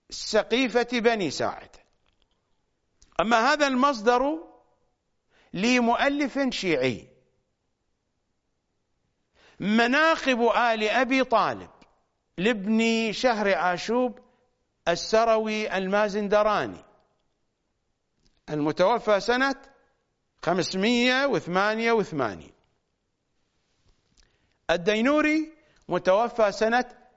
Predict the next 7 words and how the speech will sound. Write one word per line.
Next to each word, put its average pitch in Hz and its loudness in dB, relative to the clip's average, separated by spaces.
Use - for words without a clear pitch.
ميتين 208 0
واثنين 180 0
وثمانين. 110 -8
ابن 302 2
شهر 233 2
آشوب 208 -2
المازندراني 196 0